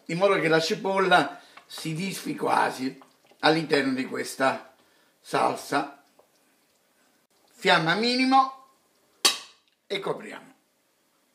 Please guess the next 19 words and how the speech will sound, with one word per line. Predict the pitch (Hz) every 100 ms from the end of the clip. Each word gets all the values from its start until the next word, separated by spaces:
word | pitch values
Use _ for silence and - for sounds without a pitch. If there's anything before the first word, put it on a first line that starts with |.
| _ _ _ _ _ _ _ _ _ _ _ _ _ _ _ _ _ _ _ _ _ _ _ _ _ -
Dopo | 135 180 180 185
tre | 226
quarti | 226 226 262 262
d'ora | 277 285 262 226 - 160
la | 185
nostra | 214 190 - 143 -
salsa | - 151 139 131 - 196 - - - _
barbecue | - 170 233 247 - 165
è | 165
pronta. | 143 143 127 107 131 143 - - _ - _
Guardate | - 123 151 165
che | 156
bella | 151 147
cremosità, | 143 143 139 143 131 131 147 - - - 165
eh? | 165 - _ - _ _ _ _ _ _ _
Saporitissima, | - - 160 160 160 160 180 180 160 214 214 226 - - - -
aggiustata | 131 135 147 139 165 156 147
di | 139
sale, | - 165 175 185 220 -